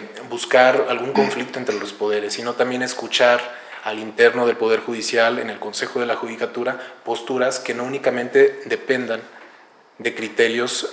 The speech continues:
de personas que laboran en Poder Judicial, sino que también se escucha a los representantes de, de los otros dos poderes,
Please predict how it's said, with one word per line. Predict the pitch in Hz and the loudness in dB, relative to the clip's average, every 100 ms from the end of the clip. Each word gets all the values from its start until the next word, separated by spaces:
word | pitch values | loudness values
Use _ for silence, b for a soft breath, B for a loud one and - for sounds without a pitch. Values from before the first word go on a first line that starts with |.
| - | -8
de | |
personas | 117 110 117 120 123 123 - | -4 -2 0 0 0 2 -2
que | - 110 107 | -2 -2 -2
laboran | 107 110 117 120 | 0 2 4 2
en | 113 | 0
Poder | 107 110 | 0 0
Judicial, | 113 110 - - - - - _ 170 - | -2 -6 -4 -6 -6 -20 -20 _ -20 -18
sino | - 104 | -10 -8
que | - | -8
también | 82 107 113 120 | -8 -8 -6 -4
se | 131 | -4
escucha | 120 120 - | -6 -4 0
a | 127 | 0
los | 123 110 | 0 -2
representantes | 107 104 110 104 107 123 120 | -4 -8 -12 -10 -10 -8 -8
de, | 120 | -8
de | - 107 | -10 -12
los | 104 - | -12 -12
otros | 110 - 123 | -10 -8 -8
dos | 120 - | -10 -10
poderes, | 120 - - - | -8 -8 -8 -16